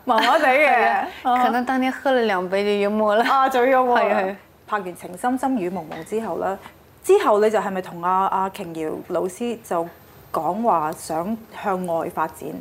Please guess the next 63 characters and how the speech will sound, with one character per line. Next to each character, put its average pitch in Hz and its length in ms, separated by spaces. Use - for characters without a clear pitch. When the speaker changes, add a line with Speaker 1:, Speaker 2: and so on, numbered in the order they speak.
Speaker 1:
希 233 100
望 196 160
有 170 140
機 208 180
會 175 100
可 175 100
以 196 60
拍 185 160
多 180 160
啲 180 100
電 175 100
影， 165 160
所 254 140
以 294 60
你 240 100
就 185 100
應 208 180
承 156 180
咗 170 160
佢 208 80
四 196 160
年 170 240
之 220 140
內 170 160
你 165 40
係 170 160
唔 151 160
會 160 100
再 165 140
拍 160 160
電 165 60
視 - 60
劇 190 100
㗎？ - 180
Speaker 2:
嗯。 - 80
係 185 200
啊， 180 120
係 175 100
啊。 180 120
Speaker 1:
點 359 140
解 370 80
你 339 60
會 247 140
有 185 80
呢 214 80
個 208 80
諗 160 60
法 170 120
呢？ - 60
Speaker 2:
哎， 220 640
这 311 180
是 320 220
性 294 480
格 190 320
吗？ 220 500
因 262 220
为 302 80
我 254 240
觉 254 240
得 277 140
我 214 140
是 240 200
你 220 320